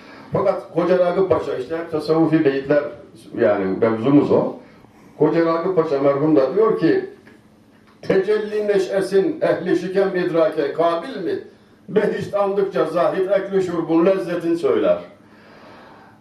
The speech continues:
Seyir zevkini, seyretme zevkini, rüyet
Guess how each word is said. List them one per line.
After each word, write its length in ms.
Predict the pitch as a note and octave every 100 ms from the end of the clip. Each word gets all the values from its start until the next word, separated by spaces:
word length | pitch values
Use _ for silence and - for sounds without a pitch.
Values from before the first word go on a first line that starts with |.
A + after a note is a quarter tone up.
| - _ _ - - _
Seyir 600 | - - - F#3 F#3+ A#3+
zevkini, 520 | E3 D#3+ C3+ C3 B2+ -
seyretme 600 | F#3 G3 F3+ - C#3 -
zevkini, 460 | - - G2+ F#2+
rüyet 600 | C3+ F3+ F#3+ G3 G3 -